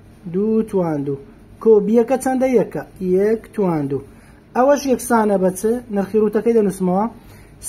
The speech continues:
سالب چار لەگە سالب پێنجی دەبیتە سالب نۆ. سالب نۆ سێی لێ بڕا دەبیتە سالب شەش. نرخی ڕووتی سالب شەش.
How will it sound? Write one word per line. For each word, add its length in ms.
سالب 500
چار 260
لەگە 180
سالب 380
پێنجی 380
دەبیتە 340
سالب 320
نۆ. 100
سالب 320
نۆ 80
سێی 200
لێ 120
بڕا 180
دەبیتە 320
سالب 300
شەش. 220
نرخی 260
ڕووتی 280
سالب 340
شەش. 220